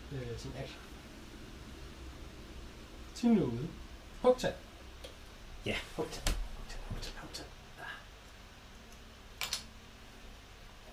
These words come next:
Speaker 2: Ah. Øh, jeg ved ikke, om I husker det, men den her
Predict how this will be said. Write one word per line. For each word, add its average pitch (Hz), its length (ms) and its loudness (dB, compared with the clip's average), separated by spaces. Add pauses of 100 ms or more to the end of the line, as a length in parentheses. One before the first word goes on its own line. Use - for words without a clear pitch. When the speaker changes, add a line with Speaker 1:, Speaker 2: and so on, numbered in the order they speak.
(360)
Speaker 2:
Ah. 127 60 0
Øh, 107 60 0
jeg - 1600 -8
ved 117 80 2
ikke, 139 140 8
om 139 80 8
I 120 40 8
husker 165 340 8
det, 156 180 12
men 113 220 6
den 160 220 6
her 160 220 8